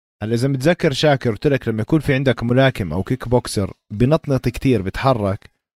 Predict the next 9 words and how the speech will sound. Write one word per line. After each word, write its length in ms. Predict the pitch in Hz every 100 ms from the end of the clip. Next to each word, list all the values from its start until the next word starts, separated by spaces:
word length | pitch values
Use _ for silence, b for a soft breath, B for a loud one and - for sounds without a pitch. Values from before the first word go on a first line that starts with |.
| _ _ _ 113
وستايله 600 | 120 - 165 175 156 135
إنه 120 | 127
ببعد، 380 | 160 139 120 110
بيطلع 400 | 120 - 139 113
برا، 260 | 160 139
بعدين 220 | 117 135
بيرجع 260 | 147 156 139
بفوت 360 | 131 113 131 120
بسرعة، 500 | - 135 101 98